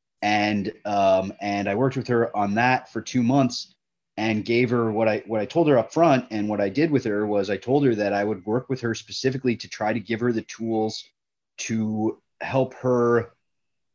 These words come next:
manage her pain levels and, and her fibro on her own as much as possible,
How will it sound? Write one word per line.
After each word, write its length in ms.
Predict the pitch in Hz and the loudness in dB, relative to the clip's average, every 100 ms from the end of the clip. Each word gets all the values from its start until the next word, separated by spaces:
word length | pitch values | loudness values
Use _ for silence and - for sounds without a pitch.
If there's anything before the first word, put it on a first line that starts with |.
| _ | _
manage 800 | 117 117 123 131 113 - - - _ _ _ - 101 | -2 2 4 2 2 -4 -10 -14 _ _ _ -18 -10
her 480 | 123 117 110 104 - _ _ _ _ - | -4 0 0 -2 -6 _ _ _ _ -4
pain 260 | 135 135 | 2 4
levels 280 | 120 117 117 | 2 2 -2
and, 240 | 107 104 | -2 -4
and 220 | 110 107 98 | -4 -6 -4
her 180 | 104 | -4
fibro 760 | 98 117 120 117 110 107 104 98 _ _ _ _ _ _ _ _ _ - | -2 0 2 4 4 4 0 -4 _ _ _ _ _ _ _ _ _ -4
on 160 | 123 123 | 0 2
her 140 | 131 | 4
own 240 | 190 156 | 6 6
as 100 | 123 | 2
much 220 | 117 135 - | 0 0 -2
as 80 | |
possible, 720 | - 151 165 131 123 123 117 | 2 4 4 2 2 2 2